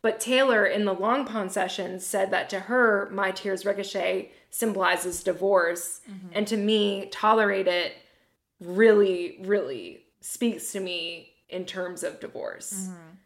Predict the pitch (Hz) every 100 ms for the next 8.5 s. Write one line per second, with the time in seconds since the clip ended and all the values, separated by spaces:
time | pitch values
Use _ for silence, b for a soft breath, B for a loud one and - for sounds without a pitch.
0 | _ 220 220 247 302 262 226 226 233 240
1 | 226 202 - _ 208 196 208 202 196 190
2 | 185 185 185 185 - 180 180 160 170 160
3 | 156 127 139 143 156 - 90 80 _ _
4 | _ _ - 233 - 269 262 269 285 269
5 | 240 214 233 220 220 214 220 214 - 196
6 | 202 190 185 196 190 180 180 175 175 190
7 | 196 196 - 180 175 175 175 175 160 156
8 | - 160 165 165 180